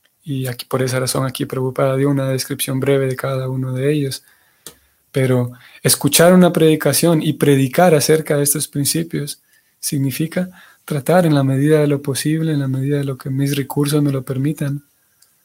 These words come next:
no recursos monetarios, sino mis recursos intelectuales, mi creatividad, en la medida en la que yo pueda, expresar estos principios, tratar de vivir estos principios,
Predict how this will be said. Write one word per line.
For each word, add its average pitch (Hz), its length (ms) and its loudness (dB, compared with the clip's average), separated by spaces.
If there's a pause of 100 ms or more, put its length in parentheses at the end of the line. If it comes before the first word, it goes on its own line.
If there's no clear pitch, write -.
(140)
no 180 120 4
recursos 131 720 0 (220)
monetarios, 131 640 0
sino 127 180 -2
mis 127 160 -2
recursos 131 460 0
intelectuales, 139 840 2 (440)
mi 143 100 0
creatividad, 139 960 2 (1120)
en 135 180 -4
la 127 80 0
medida 131 300 4
en 160 80 6
la 147 80 2
que 135 120 0
yo 143 140 2
pueda, 160 420 4 (680)
expresar 156 720 2
estos 156 300 0
principios, 139 540 -4
tratar 147 400 -2
de 147 80 0
vivir 143 320 2
estos 147 300 -2
principios, 135 680 -6